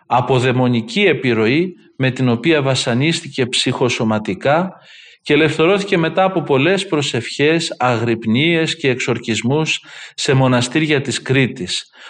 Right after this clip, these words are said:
όπως τις Μονές Κουδουμά και Παναγίας της Καλυβιανής. Η λέπρα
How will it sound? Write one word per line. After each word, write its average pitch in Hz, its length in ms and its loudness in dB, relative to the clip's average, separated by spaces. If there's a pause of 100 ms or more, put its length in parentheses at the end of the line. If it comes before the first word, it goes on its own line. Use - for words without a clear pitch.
(120)
όπως 139 360 2
τις 120 160 -2
Μονές 120 440 0
Κουδουμά 113 640 -2 (280)
και 127 140 -2
Παναγίας 123 680 0
της - 180 -8
Καλυβιανής. 104 880 -2 (960)
Η 104 160 -2
λέπρα 139 720 2